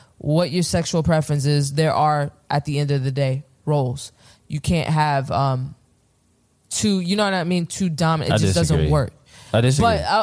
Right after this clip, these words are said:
Speaker 1: I, I, we'll get into that in a little bit.
Speaker 2: All right.
Speaker 1: But at the end of the day, what's right is right. If she was there from the very beginning, building his empire with him, she should get half.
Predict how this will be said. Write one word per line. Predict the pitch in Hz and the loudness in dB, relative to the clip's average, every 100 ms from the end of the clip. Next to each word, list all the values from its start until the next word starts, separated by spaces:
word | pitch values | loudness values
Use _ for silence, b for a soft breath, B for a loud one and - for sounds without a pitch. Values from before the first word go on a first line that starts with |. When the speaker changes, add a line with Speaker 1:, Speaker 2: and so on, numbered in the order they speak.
| - | 2
Speaker 1:
I, | 220 - 214 | 0 2 0
I, | - | 0
we'll | 208 | 0
get | 226 254 | 0 -2
into | 190 202 | 0 0
that | 190 156 | 0 0
in | |
a | 165 | 0
little | 160 147 | 2 2
bit. | 131 135 - b - | 0 -2 -4 b -10
Speaker 2:
All | 85 | -6
right. | 76 | 0
Speaker 1:
But | 208 180 - _ _ - _ _ _ _ _ _ _ | 0 0 -2 _ _ -20 _ _ _ _ _ _ _
at | 185 190 | -2 0
the | 196 - - | 0 -2 0
end | 190 214 233 - | 0 0 0 0
of | 190 | 0
the | 185 170 | 0 0
day, | 147 185 190 | 2 2 2
what's | 156 147 - | 2 0 0
right | 151 160 - | 0 0 0
is | 151 139 | 0 2
right. | 143 139 - | 2 0 0
If | 139 | -2
she | - 196 | 2 2
was | 226 233 160 | 2 2 2
there | 170 175 | 2 0
from | 170 | 0
the | 160 | -2
very | 139 151 170 | 0 2 2
beginning, | 170 175 165 165 147 | 0 0 2 2 2
building | 127 160 170 190 | 2 2 2 2
his | 180 156 | 2 2
empire | 160 156 156 147 | 2 2 2 2
with | 135 143 156 | 2 2 2
him, | 180 196 B - | 2 0 B -10
she | - 220 233 | -4 0 0
should | - 220 165 | 0 -2 -2
get | 185 180 | -2 -2
half. | - 190 190 147 | -2 0 0 -4